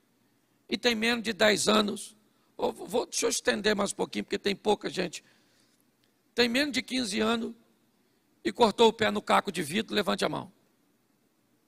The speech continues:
Menos de quinze anos de idade. Menos de quinze de idade. Você é um adolescente. Ah, um, dois. Quem aqui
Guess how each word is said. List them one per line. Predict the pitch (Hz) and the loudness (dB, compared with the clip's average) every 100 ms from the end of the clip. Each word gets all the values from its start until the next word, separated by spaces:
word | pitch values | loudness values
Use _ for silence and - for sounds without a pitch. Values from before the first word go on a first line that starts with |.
| _ _ _ _ _ _ - | _ _ _ _ _ _ -4
Menos | 190 254 | 2 2
de | 220 | 2
quinze | 240 277 220 | 0 2 2
anos | 226 226 | 0 0
de | 202 | 0
idade. | 160 139 127 165 _ _ _ _ _ _ _ _ _ _ _ _ _ - - - | -2 -4 -8 -20 _ _ _ _ _ _ _ _ _ _ _ _ _ -12 -12 -12
Menos | 156 208 277 | -4 2 2
de | 254 | 2
quinze | - 240 254 147 | -4 -2 -2 -2
de | 139 | -6
idade. | - 254 240 - - _ _ _ _ _ _ _ | -6 -6 -8 -10 -20 _ _ _ _ _ _ _
Você | - 202 | -4 0
é | |
um | 220 | 2
adolescente. | 220 233 214 - 151 - - _ _ _ _ _ _ _ _ _ _ _ _ _ _ _ _ _ _ _ - | 4 4 4 2 0 -4 -18 _ _ _ _ _ _ _ _ _ _ _ _ _ _ _ _ _ _ _ -2
Ah, | 160 143 - | -2 -2 0
um, | 247 320 392 - _ _ _ _ _ _ _ _ _ _ _ _ | 4 4 2 -6 _ _ _ _ _ _ _ _ _ _ _ _
dois. | 202 196 156 - - - _ _ _ _ _ _ _ _ _ _ _ - - - | 0 2 0 -6 -12 -16 _ _ _ _ _ _ _ _ _ _ _ -20 -20 2
Quem | 269 302 | 4 6
aqui | 285 - 254 254 | 4 2 2 2